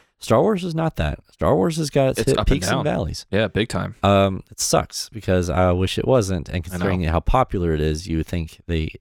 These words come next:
Speaker 1: it wouldn't,
Speaker 2: They'd all be
Speaker 1: but
Speaker 2: phenomenal. But yeah, that's gonna be an episode for another day.
Speaker 1: Yeah.
Speaker 2: And that's gonna be the episode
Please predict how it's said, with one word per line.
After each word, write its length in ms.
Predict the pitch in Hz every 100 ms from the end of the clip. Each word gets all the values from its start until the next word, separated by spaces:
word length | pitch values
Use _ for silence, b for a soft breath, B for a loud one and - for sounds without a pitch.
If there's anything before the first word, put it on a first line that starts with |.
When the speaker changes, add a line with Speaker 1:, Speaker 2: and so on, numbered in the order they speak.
| _
Speaker 1:
it 180 | 82 -
wouldn't, 280 | 80 76 78
Speaker 2:
They'd 120 | 92
all 160 | 92 95
be 60 | 92
Speaker 1:
but 60 |
Speaker 2:
phenomenal. 440 | - 90 92 104 107
But 160 | 104
yeah, 160 | 85 98 B -
that's 220 | 139 -
gonna 100 | 135
be 120 | 117
an 80 | 110
episode 380 | 104 110 101 95
for 160 | - 92
another 240 | 95 101
day. 460 | 90 98 92 87 92
Speaker 1:
Yeah. 480 | 98 98 - - -
Speaker 2:
And 300 | 101 98 95
that's 260 | - 117
gonna 160 | - 107
be 100 | 101
the 140 | 98
episode 420 | 90 - - 95